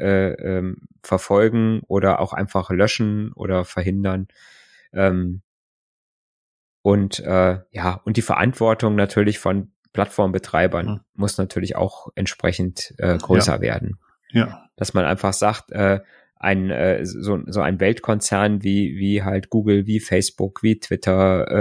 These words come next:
Speaker 1: äh, die, die sind in einer besonderen Rolle, die sind in einer besonderen Verantwortung und die müssen tatsächlich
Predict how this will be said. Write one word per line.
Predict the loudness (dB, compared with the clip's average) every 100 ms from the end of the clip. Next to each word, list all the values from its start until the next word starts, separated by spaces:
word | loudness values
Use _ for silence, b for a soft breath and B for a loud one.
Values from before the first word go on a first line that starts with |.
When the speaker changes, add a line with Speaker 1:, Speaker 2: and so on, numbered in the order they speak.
| 4 2
Speaker 1:
äh, | -4
die, | 0 4 4
die | 0 -2 2 2 2
sind | 2 2 2
in | 2
einer | 2 2
besonderen | 0 2 2 4 4 4 2 0
Rolle, | -2 2 6 6 4
die | 2
sind | 0 0
in | 0
einer | 2 0
besonderen | 2 2 4 2 0
Verantwortung | 0 0 0 2 0 2 2 2 -2 b b b b b b
und | -4 -2 -4 0
die | 2
müssen | 2 2 0 0
tatsächlich | 0 2 0 0 0 0 0 -8